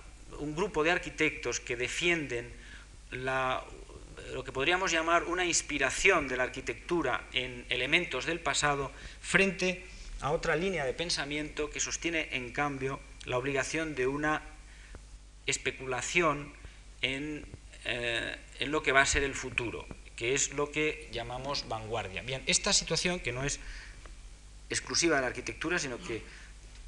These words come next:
yo creo que se produce en el arte en general en estos momentos y en la sociedad también incluso, eh, esta situación,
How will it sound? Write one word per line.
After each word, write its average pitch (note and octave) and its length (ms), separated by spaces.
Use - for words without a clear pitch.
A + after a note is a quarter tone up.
yo - 140
creo C3+ 140
que C3 80
se C3+ 100
produce B2+ 340
en A#2 80
el A2+ 120
arte B2 260
en A2 80
general A#2 340
en A2+ 120
estos A2 240
momentos C3+ 440
y B2 60
en G#2+ 80
la F#2+ 80
sociedad A2 540
también A#2+ 340
incluso, C3+ 460
eh, B2+ 460
esta E3+ 200
situación, F3+ 640